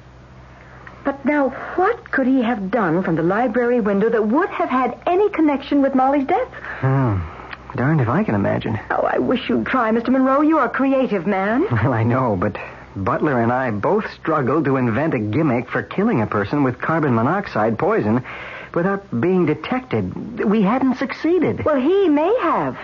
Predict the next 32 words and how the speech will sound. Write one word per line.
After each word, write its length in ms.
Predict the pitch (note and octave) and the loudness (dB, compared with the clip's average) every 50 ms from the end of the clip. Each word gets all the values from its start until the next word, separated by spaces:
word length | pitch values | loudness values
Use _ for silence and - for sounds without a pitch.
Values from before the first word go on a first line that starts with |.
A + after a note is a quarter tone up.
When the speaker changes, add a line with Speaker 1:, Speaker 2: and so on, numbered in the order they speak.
| - - - - | -14 -12 -6 -2
Speaker 2:
Yes. 340 | D#3+ D#3+ D#3 C#3+ A2 G2 F#2 - - - - - - - - - - - - - - - - | 0 2 2 2 0 0 -4 -6 -10 -12 -12 -14 -16 -16 -16 -16 -16 -16 -16 -16 -12 -6 -2
I 100 | B2 A#2 | 0 0
wonder 260 | B2 C#3 E3 F#3 D#3+ | 2 2 2 2 2
what 140 | B2 C3 D3 | 2 0 -2
it 80 | D3 | -2
could 220 | - A#2+ A2+ G2 - | -2 -2 -2 -2 -2
be. 360 | - A2+ A2 G#2 F#2+ F2+ E2+ E2+ - - - - - - - - - - - - - - - - - - | -2 0 0 0 0 -2 -4 -6 -8 -12 -16 -16 -16 -16 -16 -16 -16 -18 -18 -20 -20 -20 -20 -16 -8 -6
Assuming 600 | C3+ A#2 - - - D#3 D#3 D#3 D3 C3 A#2+ A2+ | -6 -6 -6 -6 -4 0 0 2 2 2 2 2
we're 100 | A#2 A#2+ | 2 2
not 280 | B2 B2 A#2 A2+ - - | 0 0 -2 -2 -4 -4
crazy. 580 | - - C3 B2+ B2 A#2+ G2+ F#2+ F#2 F2 E2+ E2+ - - - - - - - - | -4 -2 -2 0 0 -2 -2 -2 -2 -2 -4 -6 -8 -12 -16 -18 -16 -12 -8 -4
Uh, 200 | C#3 C3+ B2+ B2+ | -2 0 0 0
it's 120 | C3 - | 0 -2
a 40 | B2+ | -4
puzzler. 680 | - - - - D#3 D#3+ D3 A2+ F2+ - - - - - - - - - - | -6 -4 -4 -2 -2 -2 -2 -4 -4 -4 -6 -6 -8 -10 -14 -18 -18 -10 -4
Speaker 1:
Oh. 580 | A#3+ A#3+ B3 B3 G#3+ F#3+ F3+ F3 E3 - - - - - - - - - - - - - - - - - - - - - - | -2 0 0 2 2 2 0 0 -2 -2 -6 -12 -16 -18 -20 -20 -20 -20 -20 -20 -20 -20 -20 -20 -20 -20 -20 -20 -20 -10 -4
What 140 | - E4 F4+ | -2 0 2
are 20 | |
you 160 | F4 F#4 E4+ | 2 2 2
thinking 320 | - F4 D#4+ A#3+ G#3+ F#3 F3+ | 2 2 2 2 2 2 0
about? 360 | D3 D3 D3+ C#3 C3 C3 B2 | 0 0 -2 -2 -2 -2 -2
Speaker 2:
Hmm. 500 | - C#3 C3+ B2+ B2 A2+ A2 G#2+ G#2 G#2 G2+ - - - - - - | -2 -2 0 0 2 2 2 0 0 -2 -2 -6 -10 -16 -8 -4 -2
Speaker 1:
You've 160 | E4+ D#4 C4+ | 0 0 0
got 180 | D4 C#4+ C4+ | 0 0 2
an 100 | B3+ B3+ | 2 2
abstracted 640 | A#3+ G3+ G#3 - - - - D4 D4 D4 - E4 D4 | 0 0 -2 -6 -4 -2 0 0 0 0 0 0 0
expression 560 | E4 - - - - E4 D#4+ D4+ - C4 B3 | 0 -2 -4 -4 -2 -2 -2 0 0 0 2
on 160 | A#3 A3+ A3 G#3+ | 2 4 2 2
your 140 | G#3 G3+ | 2 2
face. 260 | G3+ - G#3 G3+ G3 F#3+ - - - | 0 0 0 0 0 0 -4 -4 -2
Speaker 2:
Something 460 | - A#3 B3 A#3+ A#3+ G#3+ F#3 D#3 - - - - - - - | -2 0 0 2 2 2 2 2 0 -2 -6 -14 -16 -8 -2
Mother 460 | - D#3 D3+ D#3+ F3 F3+ F3 C#3 B2 | 0 2 4 4 2 2 2 0 0